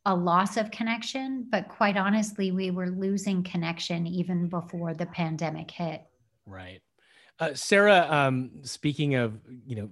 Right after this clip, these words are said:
Speaker 2: doing the work and, you know, putting in the work, before we move on to, to your, to the work, um, of the committee, can you tell me, you know, a long history, L A City Hall, if you could pick one victory that you're most proud of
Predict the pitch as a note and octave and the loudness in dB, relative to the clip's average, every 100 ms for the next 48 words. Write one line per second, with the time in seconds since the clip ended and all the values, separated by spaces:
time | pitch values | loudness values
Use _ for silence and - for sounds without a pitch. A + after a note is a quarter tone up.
0 | G2+ C3 B2 A#2 G#2 A#2 B2+ G#2 - G#2 | -4 0 2 2 2 4 4 4 -2 -10
1 | G2 F#2+ - G#2+ F2+ F2+ _ _ _ - | -8 -10 -12 -14 -12 -16 _ _ _ 2
2 | C3 A#2+ E3 D#3+ G2+ F#2 G2+ - - _ | 4 6 6 4 2 -6 -10 -20 -20 _
3 | D3 - E3 E3 E3+ D#3 D3 C3+ C3 B2 | -4 4 6 8 8 8 6 6 4 4
4 | C#3 B2 A2 - C#3+ C3 B2 A2+ C3+ B2 | 4 4 0 0 4 6 4 2 0 0
5 | A2+ A#2+ A#2+ - A2+ A2 G#2 G2+ - - | 2 2 0 -4 -4 -2 -4 -8 -14 -6
6 | B2 A2+ - C#3+ C3+ B2 A2 C#3 C3 C3 | -2 -2 0 4 4 4 0 0 2 2
7 | - D#3 D#3+ D#3+ C#3 B2 - - - C#3 | 0 0 2 2 0 -2 -12 -20 -4 2
8 | B2+ A#2+ - - - - - C#3 C#3 D3+ | 4 2 -2 -20 -20 -14 2 6 6 6
9 | D3+ C3+ - C#3 C#3 B2+ B2+ B2+ D3 C#3 | 4 2 0 2 2 2 2 2 2 0
10 | B2+ B2 A#2 - - - C#3 E3 G#3+ F#3 | 0 0 -2 -4 -18 -6 -2 2 2 0
11 | - B2 B2+ D#3 C#3+ C3+ - G#2+ G2 G2 | -4 -2 0 0 0 -2 -4 -10 -8 -10
12 | A2 B2+ A#2+ A2+ A#2+ - - A#2 A#2 G2 | -4 -2 0 0 -4 -4 -4 0 0 -4